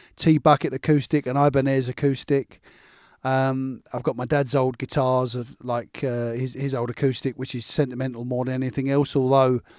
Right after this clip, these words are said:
it's nice to write on now and again and just pick it up and, and, uh, play, just because it's an old, it's the first guitar I learned on, so it's nice to have that bit of nostalgia. Um, and they all do different things. And, um, so,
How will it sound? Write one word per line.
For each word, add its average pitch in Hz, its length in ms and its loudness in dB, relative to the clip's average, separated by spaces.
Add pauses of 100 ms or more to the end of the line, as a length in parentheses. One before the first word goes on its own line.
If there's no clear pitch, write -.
(360)
it's 143 160 -2
nice 147 220 2
to 143 100 0
write 143 340 4
on 120 140 -2
now 123 180 -2
and 123 100 -6
again 127 280 -2
and 127 100 -4
just 123 160 -8
pick - 180 -2
it 131 60 0
up 123 180 0
and, 117 280 -6 (180)
and, 117 240 -4
uh, 113 280 -2
play, 120 460 0 (500)
just 214 180 4
because 165 260 4
it's 151 140 -2
an 143 80 2
old, 123 440 2
it's - 220 -18
the 139 80 -2
first 143 320 2
guitar 127 300 2
I 127 40 4
learned 123 320 0
on, 117 140 -4
so 120 200 -2
it's 117 140 -6
nice 123 200 -4
to 127 100 -4
have 117 220 -2
that 107 240 -4
bit 120 140 -6
of 110 60 -12
nostalgia. 117 680 -4 (920)
Um, 190 300 6
and 202 100 4
they 214 100 6
all 220 180 6
do 175 200 8
different 147 400 2
things. 120 560 0 (640)
And, 156 380 4
um, 160 440 8 (920)
so, 170 440 6